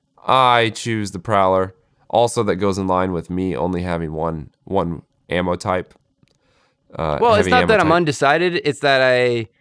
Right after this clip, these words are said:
Speaker 2: I think they're all good, but I usually prefer an A R over a submachine gun.
Speaker 1: This is a guide. Nobody cares what you prefer, Zobs. We're trying to tell 'em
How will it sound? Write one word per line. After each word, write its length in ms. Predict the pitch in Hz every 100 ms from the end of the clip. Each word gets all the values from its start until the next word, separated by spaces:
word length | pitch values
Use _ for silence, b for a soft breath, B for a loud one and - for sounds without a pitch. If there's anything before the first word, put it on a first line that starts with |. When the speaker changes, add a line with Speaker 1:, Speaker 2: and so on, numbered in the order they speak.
| _ _ -
Speaker 2:
I 80 | 127
think 220 | 180 175
they're 100 | 180
all 140 | 165 123
good, 400 | 175 208 202 -
but 100 | 147
I 40 |
usually 320 | 143 139 139
prefer 360 | 127 120 139 123
an 80 | 120
A 140 | 117
R 260 | 110 104 101
over 220 | 98 101
a 40 |
submachine 500 | - 101 95 - 92
gun. 180 | - - _ _ _ _ -
Speaker 1:
This 160 | 120 120
is 100 | 120
a 40 |
guide. 480 | 98 107 127 78 - _ _ -
Nobody 220 | 107 139
cares 460 | - 127 131 117
what 120 | 101 85
you 100 | 107
prefer, 340 | - - 110
Zobs. 440 | - 69 78 - -
We're 60 | -
trying 200 | 110 98
to 100 | -
tell 180 | 107
'em 100 | 90